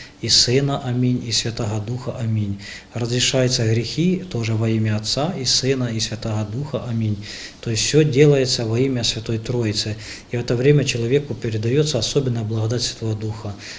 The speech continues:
Поэтому, дорогие братья и сестры, мы будем, давайте, достойны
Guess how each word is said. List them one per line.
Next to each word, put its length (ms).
Поэтому, 300
дорогие 300
братья 260
и 40
сестры, 560
мы 420
будем, 340
давайте, 380
достойны 840